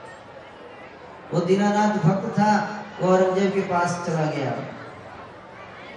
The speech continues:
मुसलमान सैनिक जो उन्होंने रोक दिया उसको, "बोले, कहाँ जा रहे हो?" बोला,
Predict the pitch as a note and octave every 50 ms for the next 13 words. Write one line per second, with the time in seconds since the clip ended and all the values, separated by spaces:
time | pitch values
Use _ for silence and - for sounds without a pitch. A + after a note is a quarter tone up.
0 | - - - - - - C#3+ D#3 E3+ F3 F#3 F#3 F#3 F#3 G3 G3 G3+ G3 - -
1 | F3+ F3+ F#3 G3+ F#3+ - F#3+ F#3 F#3 F3+ F3+ F3+ F3+ F#3 F3+ F#3 F#3 F3+ - -
2 | F3 F3 E3 E3+ E3 - - D#3+ D#3+ E3 E3 D#3+ - E3 D#3+ D#3+ F3 F3 E3 D#3
3 | D3 C#3 C#3 C3+ B2+ B2 A#2+ A#2+ - C#3 D3 C#3+ C#3+